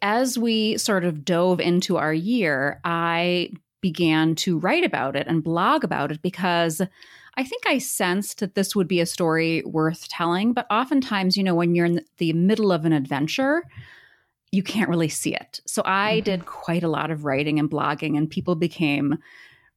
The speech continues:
Speaker 1: really fascinated by what was happening to us on a day-to-day basis. So after six, seven months of blogging, I looked back and several people said, you know, "This is really worth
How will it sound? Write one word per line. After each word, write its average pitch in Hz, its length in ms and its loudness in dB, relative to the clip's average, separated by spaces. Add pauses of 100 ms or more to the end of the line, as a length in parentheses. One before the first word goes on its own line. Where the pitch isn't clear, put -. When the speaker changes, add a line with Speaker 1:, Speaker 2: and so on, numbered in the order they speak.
Speaker 1:
really 190 180 2
fascinated 165 640 -4
by 156 140 0
what 147 160 -2
was 156 140 -2
happening 254 380 2
to 170 160 0
us 147 280 -2
on 160 120 4
a 151 140 2
day-to-day 170 640 0
basis. 208 520 -2
So 185 200 0
after 180 640 0
six, - 380 -4
seven 180 300 0
months 202 320 0
of 170 120 -2
blogging, 175 440 0
I 147 80 0
looked 156 300 -2
back 220 400 0
and 156 180 0
several 160 300 -2
people 156 260 -4
said, 131 240 -4
you 139 100 0
know, - 120 0
"This 302 260 -2
is 339 160 -2
really 202 240 2
worth 165 480 0